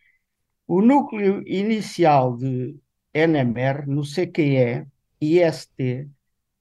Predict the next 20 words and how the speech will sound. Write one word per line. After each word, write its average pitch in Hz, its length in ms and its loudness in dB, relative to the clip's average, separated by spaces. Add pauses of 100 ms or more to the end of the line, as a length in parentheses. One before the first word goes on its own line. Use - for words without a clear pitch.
(140)
nasce 185 640 2 (560)
com 180 200 2
o 180 100 -2
professor 165 500 -2
António 139 520 0
Xavier, 143 760 -4 (1400)
que 226 340 -2
funda 165 680 -2
em 135 160 2
mil 196 240 -2
novecentos 175 600 -2
e 135 80 -2
setenta 196 560 -4
e 131 100 0
três 139 600 -8 (920)
o 143 140 -2
grupo 226 440 0
de 160 120 -4
biofísica 160 920 -2
molecular 151 840 -2